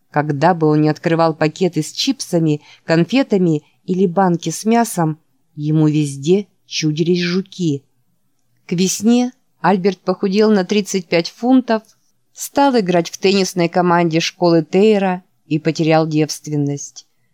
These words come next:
Впервые в жизни он почувствовал, что может выдержать любовь своей матери. Все оглянулись,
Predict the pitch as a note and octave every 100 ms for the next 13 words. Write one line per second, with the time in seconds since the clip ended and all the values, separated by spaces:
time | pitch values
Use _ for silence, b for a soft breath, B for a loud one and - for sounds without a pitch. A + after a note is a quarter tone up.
0 | _ - _ F#3 F3+ A#3 C#4 A#3+ G#3 A3
1 | E3+ E3+ E3+ E3 F3 - G3+ - E3+ D#3+
2 | D#3 D#3 B B B - F#3 F#3+ F#3 F#3
3 | F3+ G#3 F#3 E3+ E3+ F3 F3+ F3 E3 G3
4 | - _ _ _ - D3 D3+ D#3+ D#3+ D#3
5 | D3+ D#3+ D#3 D#3+ - _ _ _ _ _
6 | _ _ _ _ _ _ _ - - F3
7 | E3 F3 F#3+ G3 F#3 -